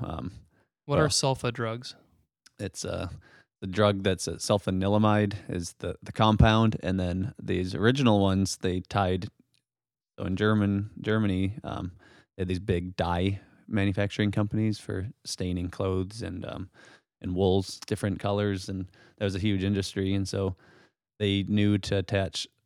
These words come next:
Speaker 1: sulfa to the dye at one point, and it would have different properties that stuck out. And so, um, through this elaborate process of, not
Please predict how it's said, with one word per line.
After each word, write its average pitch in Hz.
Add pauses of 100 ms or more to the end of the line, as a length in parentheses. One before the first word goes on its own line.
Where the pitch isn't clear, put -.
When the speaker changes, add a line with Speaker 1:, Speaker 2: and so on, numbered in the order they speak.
(220)
Speaker 1:
sulfa 110
to 104
the 92
dye 104
at -
one 98
point, -
and 95
it 92
would 90 (180)
have 104
different 104
properties 107
that - (240)
stuck -
out. 101
And 98
so, 101 (460)
um, 92
through 104
this -
elaborate 110
process 113
of, 92 (680)
not 104